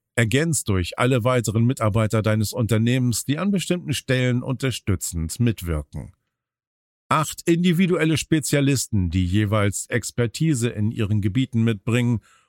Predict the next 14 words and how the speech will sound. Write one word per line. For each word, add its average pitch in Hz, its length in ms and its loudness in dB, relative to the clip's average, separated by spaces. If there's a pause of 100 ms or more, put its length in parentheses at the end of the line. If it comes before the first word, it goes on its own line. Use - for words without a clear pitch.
und 120 160 0
dadurch 180 380 0
zur 190 260 0
wesentlichen 135 680 0
Kraft 120 460 -2
für 82 240 -4
Innovationen 110 960 0 (260)
in 170 140 0
deinem 110 320 2
Unternehmen 95 600 -2
werden. 69 400 -12 (540)
Und 220 300 -2
ein 156 180 0
Sponsor, 82 760 -2